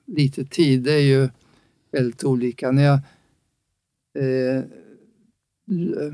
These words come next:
bjöd över John Kabat-Zinn till den här kongressen som han ordnade åttiofem, då berättade han ju att, eh,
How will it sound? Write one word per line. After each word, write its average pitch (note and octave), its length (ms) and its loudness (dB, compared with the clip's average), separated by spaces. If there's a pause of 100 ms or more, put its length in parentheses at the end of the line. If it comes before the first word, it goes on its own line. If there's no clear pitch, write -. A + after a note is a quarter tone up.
(280)
bjöd D3 340 2
över D3 220 6
John C#3 280 6
Kabat-Zinn C#3+ 720 2
till C#3+ 120 -2
den B2+ 100 2
här B2+ 140 -2
kongressen C#3+ 680 0
som D3 200 -14
han C3+ 100 0
ordnade B2+ 320 0
åttiofem, B2+ 640 -2 (760)
då F3 180 -2
berättade D3 440 4
han C3+ 140 6
ju C3 200 6
att, C3+ 360 0
eh, B2+ 360 0